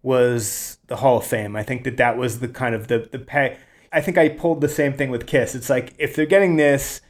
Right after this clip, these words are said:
they should get the other thing. Or if they got this, they should get this other thing. And, and that was a very effective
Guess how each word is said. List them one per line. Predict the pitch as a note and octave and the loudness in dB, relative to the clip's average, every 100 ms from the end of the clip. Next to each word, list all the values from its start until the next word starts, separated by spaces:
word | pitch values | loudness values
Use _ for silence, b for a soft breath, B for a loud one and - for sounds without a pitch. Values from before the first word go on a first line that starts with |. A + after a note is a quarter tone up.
| _ | _
they | D3 | -4
should | C#3+ - | -2 0
get | C#3 | 0
the | C3+ | 2
other | B2 B2 | 2 0
thing. | A#2+ G#2 G2+ _ | -4 -8 -10 _
Or | C3+ | -8
if | C3 | -4
they | |
got | D#3+ C#3 D#3 | 2 2 2
this, | C#3+ C#3+ | 2 0
they | - | 0
should | B2+ C3 | -2 0
get | B2+ | 0
this | A#2 | 2
other | A2+ G#2+ | 2 2
thing. | G#2+ A2 | 0 -2
And, | D3+ D3 | -2 -2
and | D3 D3+ | -4 0
that | D3+ | 2
was | D3+ | 2
a | C3+ | 0
very | C#3+ C#3 | 2 2
effective | C3 - C3 - C3 A2+ G#2 | 2 0 0 0 -4 -6 -8